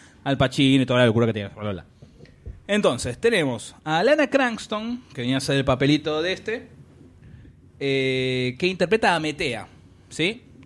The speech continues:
La prometida del príncipe de la, de una tribu. Estamos ambientados en la época barbaria,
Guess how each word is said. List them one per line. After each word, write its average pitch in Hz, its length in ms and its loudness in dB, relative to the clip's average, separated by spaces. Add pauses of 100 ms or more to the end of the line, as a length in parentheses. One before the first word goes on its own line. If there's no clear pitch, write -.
(200)
La 143 140 4
prometida 165 400 4
del 165 120 4
príncipe 180 520 -2
de 160 100 -2
la, 156 160 -2
de 147 80 2
una 170 200 2
tribu. 180 500 4 (240)
Estamos 135 440 -2
ambientados 131 880 2
en 120 180 -4
la 117 120 -2
época 120 320 0
barbaria, 120 600 0